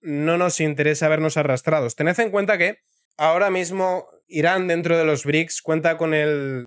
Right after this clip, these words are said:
con el, con el apoyo de Rusia y de China,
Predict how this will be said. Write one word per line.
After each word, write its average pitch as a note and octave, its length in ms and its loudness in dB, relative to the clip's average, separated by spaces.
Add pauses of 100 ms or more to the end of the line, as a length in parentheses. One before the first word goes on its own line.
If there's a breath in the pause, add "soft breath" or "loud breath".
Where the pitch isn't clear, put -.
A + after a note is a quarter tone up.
con D3+ 240 0
el, C3 500 0
con C#3 160 -4
el A#2+ 720 -4
apoyo E3 560 0
de C#3 220 0
Rusia D#3+ 340 0
y D#3 40 2
de D3 120 2
China, E3+ 420 -2